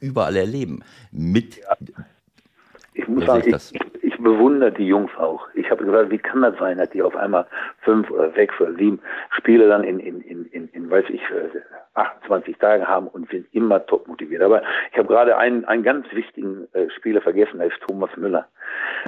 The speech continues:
Speaker 2: Äh, Thomas Müller und David Alaba war auch so. Die waren, äh, der, der jetzt leider, äh, Bayern verlassen hat in Richtung Real Madrid,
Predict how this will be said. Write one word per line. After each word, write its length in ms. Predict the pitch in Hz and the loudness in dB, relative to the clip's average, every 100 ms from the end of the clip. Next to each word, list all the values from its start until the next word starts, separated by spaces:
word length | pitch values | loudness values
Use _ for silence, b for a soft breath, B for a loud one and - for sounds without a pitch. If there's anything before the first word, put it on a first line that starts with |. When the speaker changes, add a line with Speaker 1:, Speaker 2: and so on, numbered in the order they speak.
| B - | B 2
Speaker 2:
Äh, 180 | 90 85 | 4 4
Thomas 300 | - 123 113 | 4 4 4
Müller 320 | 110 113 131 107 | 4 4 6 2
und 160 | 104 | 0
David 280 | 95 113 120 | 2 2 2
Alaba 300 | 104 107 98 | 2 2 4
war 100 | 92 | 2
auch 160 | - 113 | 2 -2
so. 120 | 85 | -4
Die 180 | 80 95 | -12 -2
waren, 240 | 101 123 131 B B B - | 2 2 -2 B B B 0
äh, 220 | 95 90 | 0 4
der, 200 | 92 - | 2 2
der 160 | - 98 | 4 6
jetzt 180 | 95 95 | 6 4
leider, 380 | 104 104 95 - 87 - | 4 4 2 0 -10 -4
äh, 220 | 92 85 80 - | 0 0 -4 -6
Bayern 280 | - 98 90 | 2 2 2
verlassen 360 | 90 113 92 85 | 2 0 0 -10
hat 120 | 82 | -10
in 120 | 82 | -6
Richtung 360 | 95 - 85 78 | -4 -4 -4 0
Real 220 | 80 90 | 0 2
Madrid, 280 | 90 101 | 2 2